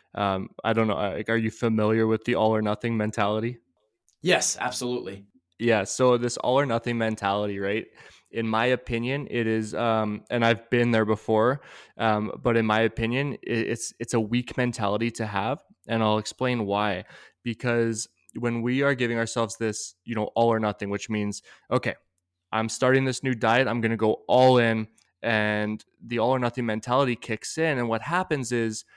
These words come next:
Speaker 1: two things. One, you're saying, If I can't be a hundred percent perfect at this, then I'm not gonna, I'm just not gonna do it, right? And then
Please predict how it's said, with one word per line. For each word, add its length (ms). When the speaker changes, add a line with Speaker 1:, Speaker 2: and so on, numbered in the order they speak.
Speaker 1:
two 160
things. 440
One, 400
you're 140
saying, 340
If 200
I 140
can't 320
be 100
a 80
hundred 420
percent 540
perfect 580
at 220
this, 320
then 640
I'm 120
not 200
gonna, 240
I'm 120
just 160
not 180
gonna 140
do 220
it, 240
right? 300
And 140
then 260